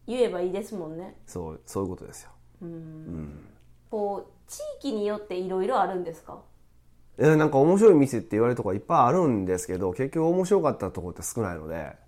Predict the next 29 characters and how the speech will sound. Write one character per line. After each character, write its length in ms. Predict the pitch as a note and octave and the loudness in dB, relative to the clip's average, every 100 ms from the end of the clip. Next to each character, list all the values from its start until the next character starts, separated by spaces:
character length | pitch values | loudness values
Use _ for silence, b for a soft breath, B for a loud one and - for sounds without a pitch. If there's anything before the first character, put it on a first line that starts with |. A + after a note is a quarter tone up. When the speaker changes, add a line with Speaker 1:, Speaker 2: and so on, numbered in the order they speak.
| _ _ | _ _
Speaker 1:
へ 80 | - | -8
ー。 1080 | C4+ D#4 D#4+ D#4+ D#4+ D#4+ D#4 D#4 D#4 D#4 C#4+ B | -2 0 0 -2 -2 -2 -2 -2 0 -2 -4 B
ま 100 | - | -4
あ 20 | A3+ | -2
で 60 | |
も 160 | G#3+ G3+ | -2 -4
面 160 | C#4 | -4
白 240 | F#4 G#4+ D#4 | -4 -4 -4
い 80 | G#3+ | -4
も 100 | F3+ | -8
主 180 | - | -14
観 280 | - G#3 A#3 | -8 -6 -4
と 80 | G#3+ | -4
い 120 | F3+ | -4
う 40 | E3+ | -4
か、 220 | D#3+ F3 | -8 -10
人 160 | - C4+ | -8 -8
に 120 | B3+ | -6
よ 80 | C4 | -6
っ 20 | |
て 120 | G3 - | -8 -8
変 100 | A#3 | -8
わ 80 | |
り 80 | A#3 | -6
ま 140 | A3+ B3+ | -10 -10
す 100 | A3 | -12
も 140 | E3 | -12
ん 100 | E3 | -12
ね。 180 | D#3+ | -16